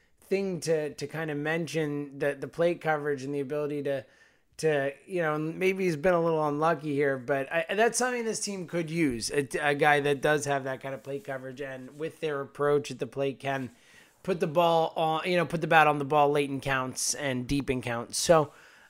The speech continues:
um, you know, the Nick Williams hate has gone too far, Jack. It's time to rein it back in. Uh, speaking of hate going too far,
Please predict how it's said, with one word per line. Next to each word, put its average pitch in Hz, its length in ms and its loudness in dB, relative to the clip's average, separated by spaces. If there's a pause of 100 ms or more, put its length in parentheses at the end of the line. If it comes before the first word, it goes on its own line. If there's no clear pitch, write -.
um, 156 420 -4 (240)
you 170 100 -10
know, 156 80 -2
the 156 120 -4
Nick 190 200 -4
Williams 214 300 2
hate 202 160 4
has 185 100 -6
gone 202 220 -6
too 170 140 -10
far, 170 260 -2
Jack. 120 360 -10
It's - 140 -20
time 135 160 -10
to 131 60 -12
rein 135 260 -10
it 120 120 -14
back 127 200 -12
in. 127 140 -12 (320)
Uh, 190 160 4
speaking 285 540 4
of 214 120 6
hate 208 300 4
going 202 380 4
too 185 240 0
far, 185 460 6